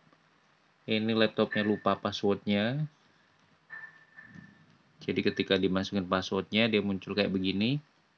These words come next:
Ini saya kosongin juga nggak bisa masuk ke laptopnya.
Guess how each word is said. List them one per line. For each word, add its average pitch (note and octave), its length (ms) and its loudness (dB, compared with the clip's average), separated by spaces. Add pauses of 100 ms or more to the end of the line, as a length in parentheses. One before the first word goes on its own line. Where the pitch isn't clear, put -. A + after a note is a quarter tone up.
(1200)
Ini G#2 240 2
saya G2+ 240 -2
kosongin G2+ 480 0
juga F2+ 240 0
nggak F2+ 160 0
bisa G2 320 0
masuk G#2+ 320 -4
ke F2+ 160 -4
laptopnya. B2+ 800 0